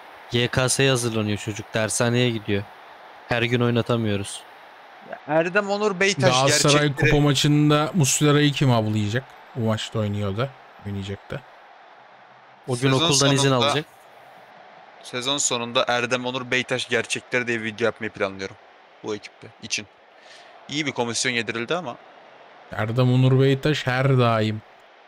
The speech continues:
Speaker 1: Oğlum, çocuk
Speaker 3: etki
Speaker 1: bedavaya geldi lan.
Speaker 3: edebilecek bir çocuk.
Speaker 1: Seksen altı bin euro maaşı var, bedavaya geldi.
Speaker 2: E,
Speaker 1: Sıfır
Speaker 2: bedava.
Speaker 1: komisyon.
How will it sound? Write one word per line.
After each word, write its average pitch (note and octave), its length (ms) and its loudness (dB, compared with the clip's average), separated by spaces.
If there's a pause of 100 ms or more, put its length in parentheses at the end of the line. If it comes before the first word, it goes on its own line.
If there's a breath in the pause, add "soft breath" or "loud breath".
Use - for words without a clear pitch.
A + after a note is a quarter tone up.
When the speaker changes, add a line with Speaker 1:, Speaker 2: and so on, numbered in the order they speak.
(840)
Speaker 1:
Oğlum, C#3 200 2
çocuk C3+ 320 -2
Speaker 3:
etki - 120 0
Speaker 1:
bedavaya D3 420 4
geldi - 120 4
lan. A#2+ 60 4
Speaker 3:
edebilecek A#2 440 -2
bir - 60 -12
çocuk. G#2+ 300 -6
Speaker 1:
Seksen D3 460 0
altı D#3 280 0
bin D#3+ 120 2
euro D#3 180 2
maaşı D#3 340 0
var, D#3+ 180 2
bedavaya C#3+ 460 2
geldi. A#2 400 -2
Speaker 2:
E, E2 240 -14
Speaker 1:
Sıfır D#3+ 260 0
Speaker 2:
bedava. G#2+ 200 2
Speaker 1:
komisyon. A2+ 460 -2